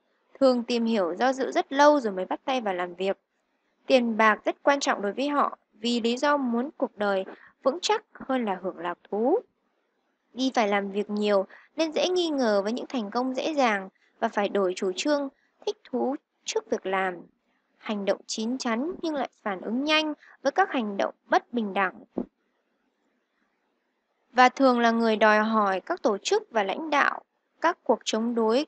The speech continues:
có trật tự và áp bức bất công. Thường trầm lặng, có điều độ, mực thước và ít biểu lộ,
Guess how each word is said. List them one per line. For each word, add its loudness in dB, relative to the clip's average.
có 0
trật -2
tự 4
và -6
áp -4
bức 0
bất -2
công. 6
Thường 6
trầm 2
lặng, 6
có 2
điều 2
độ, 2
mực -2
thước 4
và -4
ít -4
biểu 2
lộ, 4